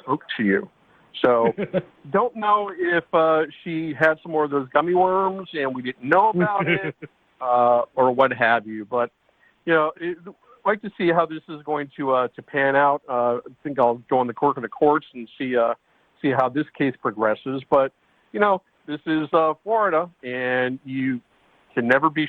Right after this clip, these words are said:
Speaker 1: sure what you're going to get.
Speaker 2: <laughs> Well, I, you know, reading through the story here, wh-, uh, she does work for a big law firm in Broward County.
Speaker 1: Well,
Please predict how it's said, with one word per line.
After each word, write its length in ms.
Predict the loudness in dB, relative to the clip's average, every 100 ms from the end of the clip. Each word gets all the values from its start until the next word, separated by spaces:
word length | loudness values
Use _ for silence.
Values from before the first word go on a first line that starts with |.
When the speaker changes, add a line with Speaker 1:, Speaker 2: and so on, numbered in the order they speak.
| 0
Speaker 1:
sure 220 | 0 0
what 260 | -2 -4 -4
you're 140 | -6
going 260 | -2 -2 -2
to 60 |
get. 240 | -6 -8 -8 _ _ _ _ _ _ _ _ _ -20 -20 -6
Speaker 2:
<laughs> 60 | -6 -4 -6 -4 2
Well, 160 | 4
I, 240 | 4 2 0
you 120 | 0
know, 60 | 2
reading 260 | 2 0 -2
through 140 | -2
the 40 | -2
story 280 | -4 -2 0
here, 280 | 0 0 0
wh-, 360 | -2 0 0
uh, 160 | 0 0 0
she 80 | 2
does 220 | 2 2
work 160 | -2 -2
for 80 | -4
a 40 |
big 160 | -2 0
law 240 | 2 2 2
firm 300 | -2 -2 -8 _ -2
in 200 | -2 0
Broward 460 | 0 2 2 0 0
County. 460 | 0 2 0 -4 -2
Speaker 1:
Well, 200 | -2